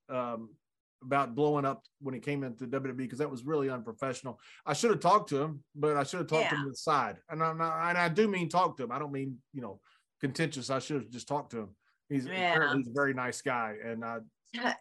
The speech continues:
Speaker 2: Tully was really stuck up when I was in W C W. He was very stuck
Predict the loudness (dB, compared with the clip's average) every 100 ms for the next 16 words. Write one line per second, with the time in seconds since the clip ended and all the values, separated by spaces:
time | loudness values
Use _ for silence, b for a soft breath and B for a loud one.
0 | _ 2 8 10 10 8 6 4 6 8
1 | 8 2 4 4 6 8 8 6 -2 0
2 | 0 -2 -4 -4 -4 -6 0 6 6 6
3 | -2 -6 -12 _ _ _ -2 0 6 8
4 | 8 8 4 0